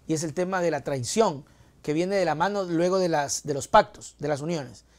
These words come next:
Pero, pero se firma un acta, se firma un acta, se la hace incluso con, con, ¿cómo se llama?, notarios y todo eso.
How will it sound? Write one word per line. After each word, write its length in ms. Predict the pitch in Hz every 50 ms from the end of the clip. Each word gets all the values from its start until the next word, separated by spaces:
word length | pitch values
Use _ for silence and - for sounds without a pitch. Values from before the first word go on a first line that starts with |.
| _ _ _ _ _ _
Pero, 280 | - 170 170 175 180 - - -
pero 160 | 185 170 156
se 140 | - 160 139
firma 380 | - - 285 302 302 302 277
un 180 | 254 247 240 247
acta, 480 | 233 208 - - - 156 143 147 135 - - - - - - - - - - - - - - - - - - - _ _ - _ -
se 160 | - 156 123
firma 220 | 208 226 294 320
un 140 | 277 233 226
acta, 280 | 226 220 - - 190 165
se 140 | - 180
la 140 | 156 160 165
hace 260 | 185 - 262 262 269
incluso 420 | - 185 165 147 202 220 196 254 233
con, 380 | 233 214 190 170 151 143 131 - - - - - - - - - 165
con, 220 | 175 175 170 156
¿cómo 180 | 190 202 214 196
se 60 | 226
llama?, 160 | 226 220 202
notarios 580 | 180 160 127 - 196 202 202 185 165 156 147 135
y 80 | 139
todo 200 | 143 175 175 170
eso. 240 | 151 131 131 135 -